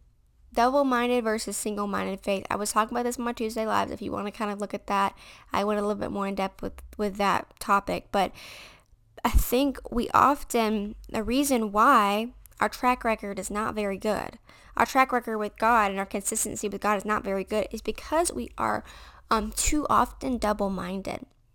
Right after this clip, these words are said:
We are in the world and we are in church. We are in this and we're in this. We, we follow God, but we also have these things that we, that we, that we follow too. We follow God, but we also,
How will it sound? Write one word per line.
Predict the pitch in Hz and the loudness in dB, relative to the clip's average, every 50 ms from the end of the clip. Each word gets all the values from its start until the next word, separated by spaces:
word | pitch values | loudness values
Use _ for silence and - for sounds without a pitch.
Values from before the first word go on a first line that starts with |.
| - - - - | -20 -18 -6 0
We | 208 220 220 | 2 2 4
are | 220 220 208 - - - - | 4 4 2 2 -2 -4 -2
in | 233 240 247 262 269 269 254 - - _ _ _ _ _ _ - | 0 2 4 4 2 2 0 -2 -6 _ _ _ _ _ _ -4
the | 220 226 240 240 | 4 6 6 6
world | 226 214 214 208 202 196 196 196 196 202 208 220 - _ _ _ _ _ _ - | 6 6 4 4 4 4 4 4 2 0 -2 -6 -12 _ _ _ _ _ _ -4
and | 214 208 202 196 202 196 202 202 196 190 | -2 0 2 2 2 2 0 -2 -2 -2
we | 190 196 | -2 -2
are | 190 185 | -2 -2
in | - - 185 180 180 180 180 180 - - _ _ _ _ _ - _ - _ | -4 -4 -6 -6 -6 -6 -8 -10 -12 -16 _ _ _ _ _ -20 _ -20 _
church. | - - - - - - - - - - - - | -6 -4 -4 -4 -4 -8 -12 -12 -12 -12 -10 -6
We | - 208 202 | -4 -2 -2
are | 196 - - - | -2 -4 -4 -4
in | 220 220 226 240 240 233 | -2 -2 0 0 0 0
this | 214 202 208 202 - - | 0 0 0 -2 -4 -6
and | - 190 190 202 202 190 | -6 -4 -4 -4 -4 -4
we're | 185 | -6
in | - - 180 180 180 180 | -6 -6 -6 -6 -6 -6
this. | 180 180 - - - - | -8 -8 -8 -10 -10 -6
We, | 202 196 190 - - - - - - - - | -6 -6 -6 -6 -10 -16 -20 -20 -16 -4 -4
we | 226 | -4
follow | - - 214 214 226 240 247 240 | 0 4 6 8 8 8 6 6
God, | 233 - 214 208 202 | 4 4 4 6 6
but | 202 196 | 4 4
we | 196 196 202 | 2 6 8
also | 202 190 202 214 - - - 196 196 190 196 196 - - - - - | 8 8 6 4 -2 -2 -2 0 0 -2 -2 -6 -10 -18 -20 -20 -14
have | - - 196 196 196 | -4 -2 -2 -2 -2
these | 208 208 202 196 - | -4 -4 -4 -4 -4
things | - - 190 185 185 185 | -4 -4 -4 -4 -4 -2
that | - - - | -4 -2 -2
we, | 190 185 185 175 - - _ - | -2 -2 -4 -6 -8 -10 _ -6
that | - 175 | -6 -4
we, | 185 190 175 180 - _ _ _ _ _ _ _ _ _ _ - | -4 -4 -6 -6 -10 _ _ _ _ _ _ _ _ _ _ -2
that | 202 196 | -2 0
we | - 190 | 0 -2
follow | - - 196 180 170 - - | 0 2 2 2 2 2 -2
too. | - - - - - - - - - - - - - - | -2 -4 -6 -6 -8 -8 -10 -14 -18 -20 -20 -20 -18 -6
We | - 220 | -4 -4
follow | 208 - - 233 240 254 254 247 | 0 6 8 8 10 10 8 4
God, | 240 226 214 214 214 214 208 196 196 | 4 4 4 6 6 4 4 2 -2
but | 196 190 | -2 0
we | 196 196 190 196 | 0 0 2 2
also, | 190 185 202 196 - - - 196 196 190 190 185 185 180 - | 2 2 0 -2 -6 -4 -2 -2 0 0 0 -2 -4 -6 -8